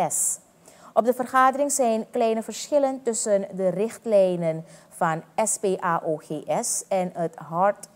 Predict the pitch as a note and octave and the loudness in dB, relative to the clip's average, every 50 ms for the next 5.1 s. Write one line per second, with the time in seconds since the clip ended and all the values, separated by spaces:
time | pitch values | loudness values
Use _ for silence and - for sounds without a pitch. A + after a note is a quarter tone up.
0 | _ _ - A3 A#3 A#3+ A3+ - - - A3+ F3+ - G3 F#3 F#3 F#3+ - - D#3+ | _ _ -4 -4 -4 -4 -4 -8 -8 -8 -10 -8 -6 -6 -6 -6 -6 -4 0 0
1 | D3 C#3+ C#3+ - - - D#3 D3+ D#3 D#3 - F3 D#3+ D#3 D3 - - D#3+ C#3+ C#3 | 2 2 0 -2 -2 -4 -4 -2 -4 -6 -8 -8 -8 -8 -8 -8 -6 -6 -6 -6
2 | C#3 - C#3 C3+ - - G#3+ G#3+ G#3 G#3 - - G3 F3+ G3 F3 E3 E3 E3 E3 | -8 -10 -14 -10 -4 0 0 0 0 0 -6 -8 -4 -2 0 0 -2 -2 -4 -6
3 | D3+ D3 C#3+ - - - - - - - - B3 A#3+ - - A3+ G3 F3 E3+ D#3+ | -4 -4 -6 -6 -10 -20 -20 -20 -8 -2 0 0 0 0 0 2 2 2 2 2
4 | - E3 - F#3 D#3+ D3 - - G#3+ G#3 - - F3 D#3+ C#3+ B2+ C3+ - - - | 0 -2 -2 -2 -6 -4 2 2 2 2 2 0 -2 -2 -2 -2 -2 -4 -6 -6
5 | - | -8